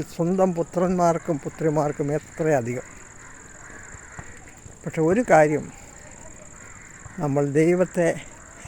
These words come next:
ഈ സത്യം നമ്മൾ വിശ്വസിക്കണമെന്നും ദൈവത്തിൽ ആശ്രയിക്കണമെന്നും ദൈവം എനിക്ക് വേണ്ടി കരുതിയിട്ടുണ്ടെന്ന് വിശ്വസിക്കണമെന്നും ദൈവം ആഗ്രഹിക്കുന്നു. വിശ്വാസം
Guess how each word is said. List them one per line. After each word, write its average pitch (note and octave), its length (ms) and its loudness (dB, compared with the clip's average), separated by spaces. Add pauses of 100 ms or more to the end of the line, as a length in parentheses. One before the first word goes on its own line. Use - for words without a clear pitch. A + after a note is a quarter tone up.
(300)
ഈ - 60 6
സത്യം G3 380 2
നമ്മൾ F3 200 4 (100)
വിശ്വസിക്കണമെന്നും E3+ 720 0 (180)
ദൈവത്തിൽ F3+ 460 4
ആശ്രയിക്കണമെന്നും E3+ 960 0 (840)
ദൈവം A#3+ 360 10
എനിക്ക് F#3+ 240 4
വേണ്ടി G3 200 6 (120)
കരുതിയിട്ടുണ്ടെന്ന് F3 840 6
വിശ്വസിക്കണമെന്നും G3 1000 2
ദൈവം D3 220 4
ആഗ്രഹിക്കുന്നു. B2 560 0 (1160)
വിശ്വാസം B3 560 6